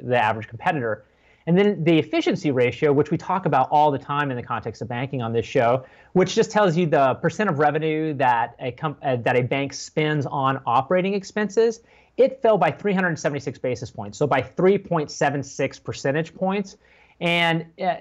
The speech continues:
I think it's now getting, it's now starting to close in on that sixty percent threshold, um, that banks strive for. So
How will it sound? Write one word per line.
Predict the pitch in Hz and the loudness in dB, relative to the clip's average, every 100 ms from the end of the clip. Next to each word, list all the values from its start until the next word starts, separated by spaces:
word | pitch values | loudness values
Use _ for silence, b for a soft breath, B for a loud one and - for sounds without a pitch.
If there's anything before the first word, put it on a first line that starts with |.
| 165 | -6
I | 165 | -4
think | 202 | 0
it's | 190 - | 0 0
now | 156 165 170 170 170 | 2 2 2 4 4
getting, | 156 123 165 151 | 2 2 2 0
it's | 156 131 | -2 0
now | 151 202 220 | 0 2 2
starting | 190 196 175 | 2 0 2
to | 151 | 2
close | 143 - 180 180 165 131 | 0 -2 2 4 4 0
in | 170 165 175 | 0 0 -2
on | 151 143 | -4 0
that | 135 131 | 0 0
sixty | - - 196 - | -2 -2 -2 -6
percent | 165 127 - 135 - | -10 -10 -10 -10 -12
threshold, | - 139 - - 185 196 208 _ _ _ - | -2 -2 0 -4 -4 -4 -8 _ _ _ -4
um, | 147 135 127 | 0 2 0
that | 131 143 110 | 0 0 0
banks | 147 147 - - _ - | 0 -2 -6 -18 _ -20
strive | - 151 135 131 - | -8 0 2 0 -4
for. | 104 90 | -12 -12
So | - 233 127 | 0 0 0